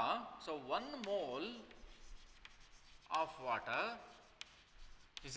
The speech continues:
equals, ನೋಡಿ, molecule ಇದೆಯಲ್ಲ, ಒಂದು ಮಾಲಿಕ್ಯೂಲಲ್ಲಿ ಇಷ್ಟು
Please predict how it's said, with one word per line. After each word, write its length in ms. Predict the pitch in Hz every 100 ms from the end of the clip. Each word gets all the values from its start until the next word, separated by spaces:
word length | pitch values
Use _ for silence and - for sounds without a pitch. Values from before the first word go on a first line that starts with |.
| 185
equals, 500 | - 120 117 220 - - - - - 202
ನೋಡಿ, 320 | 196 139 196
molecule 720 | 123 127 220 254 - 254 233 202
ಇದೆಯಲ್ಲ, 240 | 139 101 - - - - -
ಒಂದು 300 | 165 262 269
ಮಾಲಿಕ್ಯೂಲಲ್ಲಿ 680 | 226 220 208 214 208 233 254
ಇಷ್ಟು 280 | 220 -